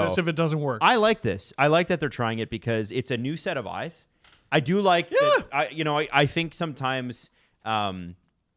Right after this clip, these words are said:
Speaker 2: you're, you're at an organization long enough that things are, just seem set in your mind, and, and somebody come, else comes in and, and, and, and tries the thing that's obvious, right? And it's not, not that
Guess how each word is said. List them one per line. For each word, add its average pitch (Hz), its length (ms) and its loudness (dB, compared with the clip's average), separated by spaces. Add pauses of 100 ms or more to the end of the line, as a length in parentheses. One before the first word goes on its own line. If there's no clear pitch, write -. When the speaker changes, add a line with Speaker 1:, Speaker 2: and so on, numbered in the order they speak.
(220)
Speaker 2:
you're, 139 220 -2
you're 143 220 0
at 151 120 6
an 151 100 0
organization 135 720 -4
long 120 220 -2
enough 113 260 -4
that 117 240 -2 (240)
things 170 420 -4
are, - 200 -14
just 135 260 -8
seem 147 160 -6
set 147 220 2
in 135 80 0
your 135 100 -2
mind, 127 320 0
and, 117 240 -2
and 120 160 0
somebody 143 240 -2
come, 135 260 -2
else 120 220 -2
comes 120 160 -6
in 139 100 -2
and, 113 220 -6 (140)
and, 123 180 -8
and, 117 260 -6
and 123 140 -4
tries 135 340 0
the 113 80 -10
thing 123 200 -6
that's 113 160 -8
obvious, 107 480 -6 (600)
right? 120 280 2 (280)
And 135 140 4
it's 131 160 0 (100)
not, 151 300 4 (680)
not 226 320 2
that 170 120 -2